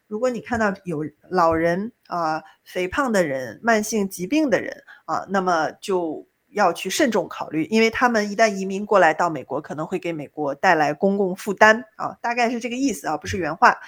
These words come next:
上，上周也跟大家讲了，是吧？所以呢，就是现在在这个，从这个层面上来看，就是川普政府哈，就是移民这一块儿啊，真的是越来越收紧了哈。而且呢，他的这个角度，当然我觉得看，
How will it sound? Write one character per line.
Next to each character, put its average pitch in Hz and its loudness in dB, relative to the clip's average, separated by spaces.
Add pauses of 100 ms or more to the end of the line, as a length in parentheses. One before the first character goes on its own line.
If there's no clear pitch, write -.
(260)
上， 262 -8
上 247 0
周 214 2
也 190 0
跟 185 -4
大 196 0
家 202 2
讲 196 -4
了， 170 -12
是 - -16
吧？ 113 -8 (300)
所 302 -2
以 311 0
呢， 240 0
就 277 -6
是 262 2
现 311 -4
在 262 2 (380)
在 277 2
这 302 -2
个， 247 4
从 226 -6
这 320 -2
个 262 4
层 170 -8
面 175 -4
上 175 -6
来 156 -4
看， 165 -6
就 185 -8
是 165 -6 (280)
川 233 -2
普 202 -8
政 214 -6
府 - -14
哈， 165 -6
就 170 -10
是 170 -8
移 185 -10
民 220 -4
这 - -4
一 170 -2
块 196 2
儿 - 2 (180)
啊， - -8
真 220 -2
的 196 0
是 170 -6
越 208 2
来 175 4
越 220 6
收 285 0
紧 214 -4
了 - -6
哈。 180 -4 (220)
而 233 2
且 285 -2
呢， 202 2 (140)
他 330 0
的 330 2
这 330 -4
个 320 2
角 - 2
度， - -6
当 302 6
然 370 8
我 269 4
觉 226 0
得 262 8
看， - -12